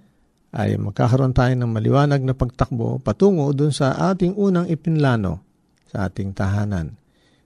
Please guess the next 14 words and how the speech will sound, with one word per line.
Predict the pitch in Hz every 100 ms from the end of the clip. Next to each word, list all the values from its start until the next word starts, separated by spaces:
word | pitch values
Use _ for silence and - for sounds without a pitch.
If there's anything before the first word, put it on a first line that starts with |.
| -
Kung | 117
hindi | 120 127 127
gayon, | 131 120 113 147 147
ay | 110 107
mahirap | 104 104 117 - 101 -
po. | 110 - _ _ _ _ _ -
So, | - 135 127 120 120 127 - - -
in | 127
review, | 120 196 147 147 185 208 -
atin | 110 107 127 117
pong | 120 117 120 -
tinuulit. | - 131 143 175 147 160 - - - -
Una, | 123 143 214 262 - _ _ -
ano | 104 113